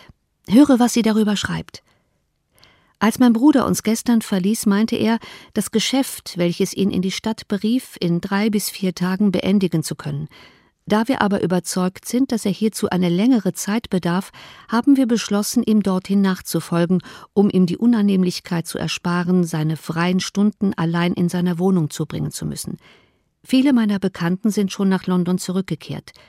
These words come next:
Ich wünschte, Sie, meine teure Freundin, unter diese Zahl rechnen zu können, sehe aber leider keine Aussicht dazu. Ich hoffe, dass Sie Ihre Weihnachten in Hertfordshire fröhlich begehen werden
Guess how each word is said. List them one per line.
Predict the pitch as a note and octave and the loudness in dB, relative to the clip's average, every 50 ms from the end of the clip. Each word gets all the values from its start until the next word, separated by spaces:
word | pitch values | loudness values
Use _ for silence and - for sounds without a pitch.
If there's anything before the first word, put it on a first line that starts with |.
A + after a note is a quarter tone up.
| _ _ _ _ _ _ _ _ _ - | _ _ _ _ _ _ _ _ _ -2
Ich | A#3 G3+ - - | -2 0 2 2
wünschte, | C4 B3 - - - B3 A3 | 2 2 2 2 0 0 2
Sie, | G3 A#3 B3 A#3 G#3 F3 E3 | 2 2 0 0 0 -2 0
meine | D#3 D#3 D#3+ E3+ E3 | 0 0 2 0 0
teure | - F3+ F#3 F3 F3+ | 0 -2 -2 -2 -2
Freundin, | - - - G3 G3+ G3 F3 E3 E3 E3+ | -4 -2 0 2 2 4 4 4 2 2
unter | - - F3 - F3 F3 E3 | 0 0 -2 0 -2 -2 -2
diese | F#3 F#3+ F#3+ F3 F3 D#3+ | -2 -2 -2 -2 -2 -4
Zahl | - - F#3+ F#3 F#3 F#3 | -4 -4 -4 -2 -2 -2
rechnen | F3+ G3 F#3 - - F#3 E3+ | -2 -2 -2 0 0 -2 -2
zu | - F#3 | -2 -4
können, | - - F#3 F3+ F#3 F#3 F3+ - - - - - _ _ _ - | -4 -2 0 2 2 2 0 -2 -6 -20 -20 -20 _ _ _ -6
sehe | E3 F#3 G#3+ G#3+ G#3+ - - | 0 2 2 2 2 2 -2
aber | G3 G3 G3+ G3+ | -2 -2 -2 -2
leider | G3 F#3+ F3+ F3+ G3 F#3+ | 0 -2 -2 -2 -2 -4
keine | F#3 - G3 G3 G3 G3+ - | -4 -4 -2 0 0 0 0
Aussicht | G#3 G#3 G#3+ - - C#3+ - - | -2 -4 -4 -4 -8 -10 -8 -10
dazu. | D3+ - - - C#3+ D#3+ E3+ - _ _ _ _ _ _ _ _ - - - _ _ _ _ _ _ - | -12 -10 -10 -10 -10 -12 -12 -16 _ _ _ _ _ _ _ _ -20 -20 -20 _ _ _ _ _ _ 0
Ich | B3+ A3+ - C#4 | 0 2 2 2
hoffe, | D4 - - D#4+ D4+ | 0 2 2 0 2
dass | - C4 - | 2 0 0
Sie | - A#3 | 0 0
Ihre | - A3 G#3+ A3 G3 G3 | 0 2 2 2 2 0
Weihnachten | G3 A3 A#3 A#3+ A#3 G#3 - - - | 2 2 2 2 2 0 0 -2 0
in | F#3 F#3+ E3+ | 0 2 2
Hertfordshire | F3+ G#3+ A3+ - - F#3+ F3+ - - G3 F#3 - | 2 0 0 0 -2 -2 -2 0 0 0 -2 -2
fröhlich | - - G3+ G#3+ G#3 G3+ F#3 - - | -2 0 4 4 4 4 4 2 2
begehen | E3+ E3+ - F3 F3+ G3 G3 F3 | 0 0 2 4 4 4 4 4
werden | F3+ F#3 F3+ F3 F3+ F3 | 4 2 2 2 0 -2